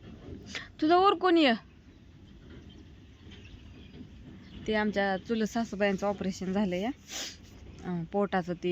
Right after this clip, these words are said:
हे करायचं, त्यांना भेटायला जायचं. भेटायलाच गेलो ना, दवाखान्यातून घरी आणलं या.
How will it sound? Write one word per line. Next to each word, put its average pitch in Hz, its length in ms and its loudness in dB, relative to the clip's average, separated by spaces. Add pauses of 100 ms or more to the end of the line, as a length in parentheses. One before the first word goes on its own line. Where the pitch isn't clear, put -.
हे 175 120 -2
करायचं, 180 420 0
त्यांना 190 240 2
भेटायला 190 400 4
जायचं. 185 220 -2
भेटायलाच 214 500 4
गेलो 220 200 4
ना, 202 120 0 (520)
दवाखान्यातून 220 600 4
घरी 262 200 8
आणलं 202 280 4
या. 170 120 -4